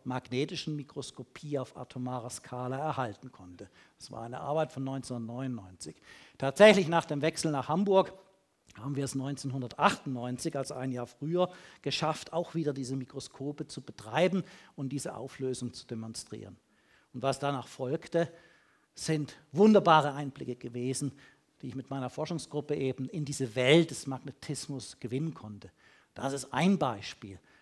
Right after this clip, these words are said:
einer statischen magnetischen Struktur, wo nun diese Periodizitäten im Nanometerbereich liegen.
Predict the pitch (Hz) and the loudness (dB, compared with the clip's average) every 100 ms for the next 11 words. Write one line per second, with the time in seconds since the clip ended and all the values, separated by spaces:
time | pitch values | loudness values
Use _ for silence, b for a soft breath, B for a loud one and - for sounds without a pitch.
0 | b b - 90 - - 113 143 170 170 | b b -18 -14 -10 -8 0 2 2 0
1 | 151 135 - 120 - 131 135 156 147 139 | -4 -6 -6 -8 -6 -2 -2 -2 -4 -4
2 | - - 117 - - 190 208 185 - b | -6 -10 -16 -18 -14 -2 4 4 4 b
3 | b b b b b 135 156 165 156 135 | b b b b b -4 -2 0 -2 2
4 | 185 165 156 151 135 - - 151 175 165 | 4 4 2 0 -8 -10 0 4 4 2
5 | 147 - 226 208 170 170 208 180 151 135 | -2 6 8 10 8 8 8 6 4 2
6 | 131 120 110 104 120 - 117 104 - | -2 -6 -10 -12 -12 -10 -10 -12 -16